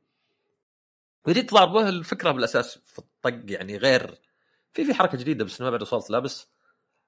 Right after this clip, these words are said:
آه، الفكرة الأساسية بالطق كان إنك تقدر تجمع أدوار، يعني تقدر تقعد كم دور ما تسوي شيء،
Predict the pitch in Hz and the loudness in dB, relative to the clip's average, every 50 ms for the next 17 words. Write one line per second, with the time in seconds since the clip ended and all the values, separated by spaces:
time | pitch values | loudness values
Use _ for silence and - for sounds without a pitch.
0 | _ - 113 120 123 120 107 92 117 - 202 190 226 185 170 175 180 185 160 - | _ 0 4 6 6 6 6 4 4 2 2 4 4 4 4 2 2 2 2 2
1 | - - 170 180 165 - - 156 156 151 151 156 151 - - - 180 170 147 139 | 0 0 0 0 0 2 2 2 2 2 -2 -2 -4 -4 -2 -2 -2 -2 0 2
2 | 156 165 175 170 165 - _ _ _ _ _ _ _ _ _ _ _ _ _ _ | 4 4 4 4 0 -10 _ _ _ _ _ _ _ _ _ _ _ _ _ _
3 | _ _ _ _ _ _ - 104 - 139 165 175 175 165 156 156 170 180 160 143 | _ _ _ _ _ _ -12 -2 6 8 8 8 8 4 4 4 4 4 2 0
4 | 127 - _ _ _ _ _ _ _ _ _ _ _ _ _ _ - 117 113 104 | -4 -6 _ _ _ _ _ _ _ _ _ _ _ _ _ _ -4 -4 -2 0
5 | 110 117 120 98 85 - - - 95 90 92 101 101 98 101 92 - - _ _ | 6 8 8 8 8 4 -2 -6 -4 -4 -4 -4 -6 -6 -8 -8 -10 -14 _ _
6 | _ _ _ _ _ _ _ _ - - 160 151 139 151 139 131 - 151 127 123 | _ _ _ _ _ _ _ _ -4 -4 -2 0 4 2 2 4 2 -2 -2 0
7 | 113 120 - - - 127 120 113 117 131 117 98 104 120 127 - - 120 117 113 | -2 -4 -4 -4 -6 -4 -4 0 2 2 2 4 2 0 0 0 -2 -2 -2 -2
8 | 110 - 117 117 131 139 143 - - | -2 0 0 0 0 -2 -6 -10 -16